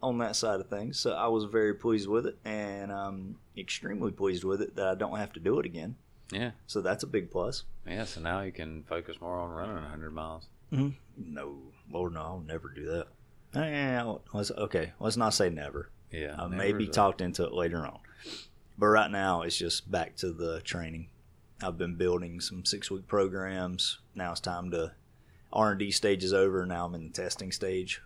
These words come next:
Speaker 1: of
Speaker 2: Mm-hmm.
Speaker 1: 'em, which is always fun, man. That's, that's one thing I just absolutely love.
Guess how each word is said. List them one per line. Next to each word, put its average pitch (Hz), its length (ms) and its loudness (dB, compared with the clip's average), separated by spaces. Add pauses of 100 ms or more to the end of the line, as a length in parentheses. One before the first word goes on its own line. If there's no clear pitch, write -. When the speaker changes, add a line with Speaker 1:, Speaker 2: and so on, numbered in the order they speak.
Speaker 1:
of 101 200 4
Speaker 2:
Mm-hmm. - 40 -2
Speaker 1:
'em, 95 140 -6 (420)
which 104 200 4
is 87 100 0 (140)
always 82 320 0
fun, 71 260 -8
man. 73 160 -10
That's, - 400 -4 (640)
that's 113 160 4
one 113 140 6
thing 92 160 2
I 82 60 0
just 78 120 -2
absolutely 87 380 -6
love. - 240 -12